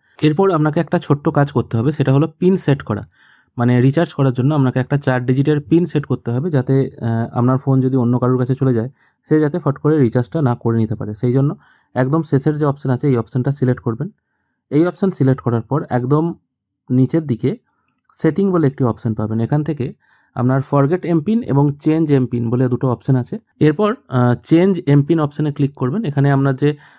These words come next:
আহ, কারেন্ট এমপিন আছে সেটা সেট করবেন। যদিও আমার এটা আগেকার অ্যাকাউন্ট, সেই জন্য এটা আমি দেখাতে সুবিধার জন্য আপনাকে দেখাচ্ছি, না হলে আপনাদের কিন্তু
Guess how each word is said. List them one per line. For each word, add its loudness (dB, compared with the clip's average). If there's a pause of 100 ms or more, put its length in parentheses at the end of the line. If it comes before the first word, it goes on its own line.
(100)
আহ, 0
কারেন্ট 0
এমপিন 2
আছে -2
সেটা -2
সেট -2
করবেন। -4 (360)
যদিও 2
আমার 0
এটা -2
আগেকার -2
অ্যাকাউন্ট, 0
সেই -2
জন্য 0
এটা -2
আমি 0
দেখাতে -2
সুবিধার -4
জন্য -2
আপনাকে -2
দেখাচ্ছি, -6
না -2
হলে -2
আপনাদের -4
কিন্তু -8